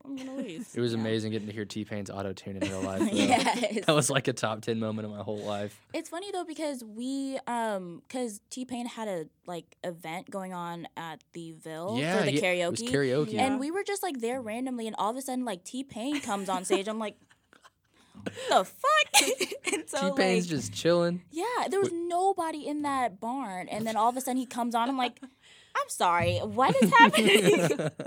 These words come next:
Speaker 2: <laughs>
Speaker 1: And then everyone just starts crowding in, and that was pretty cool, so.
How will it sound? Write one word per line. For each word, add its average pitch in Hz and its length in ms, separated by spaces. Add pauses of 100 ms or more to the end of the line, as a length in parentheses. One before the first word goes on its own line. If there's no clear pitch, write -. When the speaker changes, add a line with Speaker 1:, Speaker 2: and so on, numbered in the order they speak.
Speaker 2:
<laughs> - 360
Speaker 1:
And 311 200
then 262 260
everyone 262 460
just 262 120
starts 226 220
crowding 202 400
in, 175 80
and 170 100
that 175 100
was 170 140
pretty 143 280
cool, - 260
so. 98 360